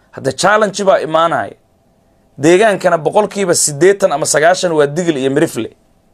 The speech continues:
Sida haddaba ciidamadu ay ugu badan yihiin, bayna dad ahaan ugu badan yihiin. Ciidanka gobolka Gedo jooga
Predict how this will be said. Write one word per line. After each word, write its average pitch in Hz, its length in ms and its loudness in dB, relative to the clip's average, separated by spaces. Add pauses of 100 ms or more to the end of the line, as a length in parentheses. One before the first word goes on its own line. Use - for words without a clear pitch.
(360)
Sida 240 280 0
haddaba 208 340 0 (100)
ciidamadu 185 560 0
ay 170 120 0
ugu 180 200 -4
badan 175 240 0
yihiin, 165 380 -2 (520)
bayna 156 240 2
dad 135 220 -2
ahaan 165 220 0
ugu 170 160 -8
badan 151 220 0
yihiin. 120 240 -4 (520)
Ciidanka 202 400 0
gobolka 165 380 0
Gedo 170 240 0
jooga 120 600 0